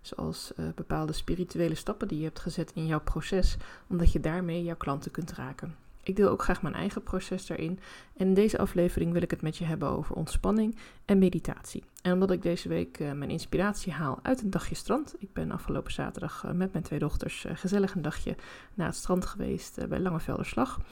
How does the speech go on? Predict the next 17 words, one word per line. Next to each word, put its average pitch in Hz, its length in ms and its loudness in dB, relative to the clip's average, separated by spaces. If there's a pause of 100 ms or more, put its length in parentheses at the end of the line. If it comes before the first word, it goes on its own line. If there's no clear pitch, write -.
(420)
Heerlijk, 220 520 2
was 170 140 -6
lekker 190 240 0
rustig, - 540 0
we - 60 -8
hadden - 220 -4
prachtig - 360 0
weer, 170 260 0
zonnetje. 160 460 -4
Ik - 80 -8
ben - 120 -6
ook 190 100 -2
een 220 140 12
<laughs> - 20 10
beetje - 180 4
verbrand, 165 400 0
dus - 220 -4